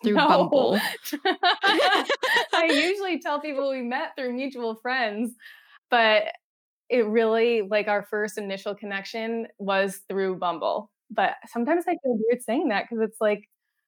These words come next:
Speaker 2: the dating apps, and you just never know how people are gonna respond.
Speaker 1: That is too funny. I think it's the best that Julian did not get the memo
Speaker 2: No, no,
Speaker 1: that
Speaker 2: no. Yep.
Speaker 1: <laughs>
Speaker 2: But,
Speaker 1: So
Speaker 2: yeah.
Speaker 1: funny.
Speaker 2: <laughs>
Speaker 1: Okay, so you guys met in Boston.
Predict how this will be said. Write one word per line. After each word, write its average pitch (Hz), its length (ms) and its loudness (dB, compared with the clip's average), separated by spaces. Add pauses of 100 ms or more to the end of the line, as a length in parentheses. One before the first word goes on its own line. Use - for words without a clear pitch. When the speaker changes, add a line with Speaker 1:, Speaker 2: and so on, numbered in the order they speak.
(120)
Speaker 2:
the 208 80 -4
dating 254 380 2
apps, 240 360 2
and 214 180 0
you 208 120 0
just 214 300 -6
never 247 320 -2
know 202 400 2
how 208 120 4
people 208 240 -2
are 214 120 2
gonna 202 120 -2
respond. 202 640 0 (280)
Speaker 1:
That 185 140 0
is 220 220 0
too 202 160 0
funny. 170 240 0
I 196 100 0
think 226 220 0
it's 226 220 -2
the 208 100 0
best 185 480 0
that 170 360 0 (560)
Julian 220 440 4
did 180 120 0
not 170 200 0
get 170 240 -8
the - 80 -6
memo 185 540 2
Speaker 2:
No, - 40 -
no, - 60 -2
Speaker 1:
that 320 320 2
Speaker 2:
no. 523 260 0
Yep. 247 240 0 (440)
Speaker 1:
<laughs> 539 520 -10
Speaker 2:
But, 196 300 0 (100)
Speaker 1:
So 254 140 -4
Speaker 2:
yeah. 214 320 4
Speaker 1:
funny. 220 400 -2
Speaker 2:
<laughs> - 580 -10 (240)
Speaker 1:
Okay, - 240 0
so 214 260 0
you 220 160 4
guys 247 300 2
met 208 180 2
in 285 140 4
Boston. 185 720 2